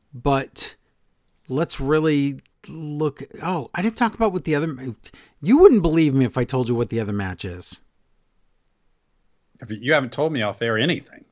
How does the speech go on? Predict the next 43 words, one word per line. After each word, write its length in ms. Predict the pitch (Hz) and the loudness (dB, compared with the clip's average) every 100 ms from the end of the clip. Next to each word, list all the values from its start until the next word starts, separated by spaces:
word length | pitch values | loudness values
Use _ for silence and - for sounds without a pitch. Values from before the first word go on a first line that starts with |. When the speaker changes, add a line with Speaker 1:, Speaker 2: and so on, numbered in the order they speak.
| - | -8
Speaker 2:
Thanks. 380 | 104 135 - - | -4 -4 -6 -4
Speaker 1:
You, 60 | |
well, 80 | 147 | 0
yeah, 300 | 143 247 294 | 4 4 4
because 280 | 127 120 123 | 0 -2 -2
you 60 | 147 | 0
didn't 140 | 185 | 4
Speaker 2:
What 80 | 185 | 4
am 40 | 226 | 4
I, 80 | 233 | 2
a 40 | |
Speaker 1:
ask. 140 | 123 95 | 0 -4
Speaker 2:
listener? 360 | - 131 165 _ _ _ | -4 -4 -6 _ _ _
Speaker 1:
You 100 | - | -10
didn't 260 | 92 95 110 | -8 -6 -2
ask. 480 | 180 180 170 - - - - - | -2 -2 -4 -10 -14 -16 -16 -20
Speaker 2:
<laughs> 320 | _ _ _ | _ _ _
I'm 920 | - - - - - - 807 906 - | -6 -2 -2 -2 -2 -4 -6 -18 -12
sorry, 300 | - - 120 | -6 0 0
I 40 | 98 | 0
just 240 | 101 - | -8 -16
call 220 | - 104 | -6 -4
you 120 | 95 | -4
up 100 | 92 | -6
for 100 | - | -8
an 60 | 85 | -10
update 300 | 95 - 82 | -10 -10 -12
every 200 | 82 85 | -12 -14
time 200 | 85 82 | -14 -14
you 60 | 80 | -14
get. 100 | - _ - - | -18 _ -8 6
Speaker 1:
It's, 260 | 214 - - - - - | 6 6 0 -2 -6 -2
it's 240 | 190 - | -2 -2
Jericho 600 | - 120 127 226 - 233 | -6 -6 -4 -6 -2 -2
against 300 | 165 139 - | 2 2 2
Will 200 | 104 127 | 2 2
Ospreay. 640 | 104 117 - - 85 - - - _ _ _ _ _ _ _ _ _ _ _ _ _ _ _ _ _ _ _ _ _ _ _ _ | 2 0 -2 -8 -12 -12 -18 -18 _ _ _ _ _ _ _ _ _ _ _ _ _ _ _ _ _ _ _ _ _ _ _ _
Speaker 2:
Well, 340 | 135 220 285 | 2 4 6
we 140 | 262 151 | 2 -2
have 280 | 147 214 175 | -2 -2 -2
a 80 | |
month, 440 | 104 98 170 110 - | -4 -4 -4 -6 -8
right? 300 | 90 147 | -4 -2